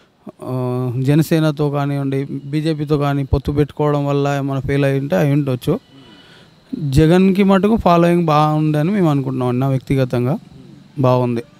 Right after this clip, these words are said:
ప్రస్తుతం అయితే బాగుంది. ఆయన చేసే విధానాలు, ఆయన పరిపాలన పరంగా చూస్తే మటుకు జనాల్లో టాకింగ్ అంతా బాగుంది.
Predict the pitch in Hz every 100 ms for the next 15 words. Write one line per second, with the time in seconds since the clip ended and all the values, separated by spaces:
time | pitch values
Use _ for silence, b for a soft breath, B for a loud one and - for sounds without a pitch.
0 | - - 131 - 151 147 165 139 131 127
1 | 120 135 _ B B B B 143 143 143
2 | 151 156 175 165 156 160 165 160 160 170
3 | 156 151 151 147 147 143 139 139 b b
4 | b b b b _ _ _ _ _ _
5 | _ _ - 156 165 202 202 202 202 180
6 | 190 196 202 196 190 - 185 170 170 190
7 | 208 - 156 147 160 180 180 180 185 -
8 | _ 135 120 _ _ _ - 151 - 147
9 | 147 160 160 156 160 185 151 160 170 147
10 | 117